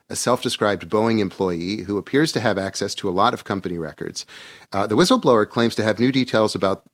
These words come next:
that door plug panel that blew off the Alaska Airlines jet. This person alleges that four bolts that are supposed to hold the door plug in place were removed for some repair work at Boeing's factory in Renton, Washington.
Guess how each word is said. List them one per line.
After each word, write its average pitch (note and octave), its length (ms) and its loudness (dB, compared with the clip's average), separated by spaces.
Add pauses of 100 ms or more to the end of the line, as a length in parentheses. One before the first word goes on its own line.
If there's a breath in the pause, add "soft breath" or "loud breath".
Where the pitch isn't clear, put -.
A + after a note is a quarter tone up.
that G2+ 220 -4
door A2+ 200 6
plug G#2 300 0
panel G2+ 260 -2
that F#2 160 -6
blew G#2 220 2
off G2 160 0
the G2 80 -6
Alaska F#2 380 -2
Airlines F#2 420 -2
jet. F#2+ 360 -6 (500 loud breath)
This C3 200 2
person A3 260 4
alleges A2 360 4
that G#2 180 -4
four C3+ 360 4
bolts A#2 520 0
that G#2 180 -2
are G2+ 60 0
supposed B2+ 320 2
to B2+ 80 0
hold A2 340 2
the G2+ 140 -6
door A2 200 4
plug G2+ 300 -2
in F#2 220 -6
place C3 560 2
were A2 160 4
removed A#2 520 4
for - 160 -4
some G2 220 -4
repair C#3 380 4
work G2 240 2
at F2+ 80 -4
Boeing's G2+ 280 -2
factory G2+ 540 -2 (300 loud breath)
in F#2+ 180 -6
Renton, G2+ 320 -2
Washington. F2+ 580 -4